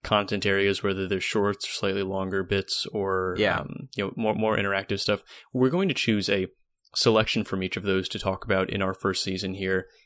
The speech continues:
Speaker 1: Something like ten episodes. We'll see, see how it's going before moving on to other, um, different content, if it's Muffin Films or Salad Fingers or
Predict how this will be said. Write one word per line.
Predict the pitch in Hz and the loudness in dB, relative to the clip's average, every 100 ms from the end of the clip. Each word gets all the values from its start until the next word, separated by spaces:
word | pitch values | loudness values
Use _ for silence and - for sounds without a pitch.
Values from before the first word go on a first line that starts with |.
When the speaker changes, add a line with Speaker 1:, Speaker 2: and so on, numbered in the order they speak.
| _ _ - | _ _ -6
Speaker 1:
Something | - 196 175 113 - - - | -2 0 -2 -4 -8 -12 0
like | 127 123 - - | 4 4 4 -2
ten | 123 113 | 2 2
episodes. | - 110 110 110 - | 0 0 2 2 0
We'll | |
see, | 110 120 | -4 -4
see | - 123 | 0 2
how | 113 | 4
it's | 101 | 2
going | - 95 98 - _ _ - | 2 2 0 -6 _ _ -10
before | - 117 | 2 4
moving | 107 104 104 | 4 2 0
on | 98 | 0
to | - 98 | -2 -2
other, | - 101 95 95 92 - - | -2 2 2 2 0 -6 -8
um, | - - - 104 - | -4 -4 -4 -6 -4
different | 104 104 98 - _ _ _ | -2 -2 -4 -8 _ _ _
content, | - 117 104 92 | 0 0 2 -4
if | 90 | -2
it's | 95 | -2
Muffin | 101 95 98 | -2 -2 -2
Films | - 95 92 | -2 -2 -2
or | |
Salad | 92 101 95 | -2 0 0
Fingers | - 95 95 | -2 -6 -2
or | 98 92 | -2 -4